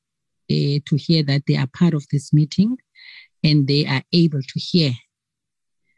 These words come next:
um, what, what, what, what kind of discussion is taking place because of a concern that, that members have around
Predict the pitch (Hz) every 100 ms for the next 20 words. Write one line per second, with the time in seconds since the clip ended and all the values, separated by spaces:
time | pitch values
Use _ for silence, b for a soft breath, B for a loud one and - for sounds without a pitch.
0 | _ _ - 156 147 143 143 139 135 127
1 | - _ _ 262 175 143 139 - - -
2 | 190 147 143 - 156 143 165 - 175 180
3 | 139 - 165 156 139 - 123 - 143 139
4 | 151 147 127 - _ 135 - 170 160 139
5 | 175 196 202 - B B B - 127 156
6 | - 156 151 - 151 123 160 147 117 123
7 | _ _ - 151 135 - - - 143 131
8 | 151 147 131 117 123 139 123 117 _ B
9 | B B - 139 131 135 139 139